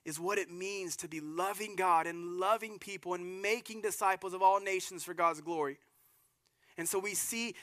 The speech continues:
that Paul and Timothy's gospel partnership didn't just affect the Philippian church, but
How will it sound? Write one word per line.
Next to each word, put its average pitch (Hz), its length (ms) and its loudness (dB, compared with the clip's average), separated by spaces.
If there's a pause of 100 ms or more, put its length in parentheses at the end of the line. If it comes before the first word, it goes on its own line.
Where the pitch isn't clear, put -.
that 208 180 2
Paul 220 280 6
and 240 140 -6
Timothy's 220 460 -6
gospel 202 460 4
partnership 214 640 2
didn't 233 240 2
just 214 200 0
affect 202 300 0
the 202 80 0
Philippian 180 460 -4
church, - 500 -6 (800)
but 190 300 8